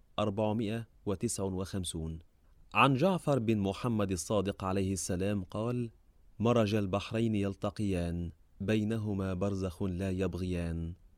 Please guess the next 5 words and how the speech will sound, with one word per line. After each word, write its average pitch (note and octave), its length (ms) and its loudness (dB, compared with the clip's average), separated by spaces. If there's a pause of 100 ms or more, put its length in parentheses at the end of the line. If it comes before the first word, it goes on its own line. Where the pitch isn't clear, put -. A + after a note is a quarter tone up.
(320)
قال: E3 460 2 (320)
"علي D3+ 360 4
وفاطمة G#2 680 0 (480)
بحران B2+ 680 0
عميقان، F#2+ 800 -2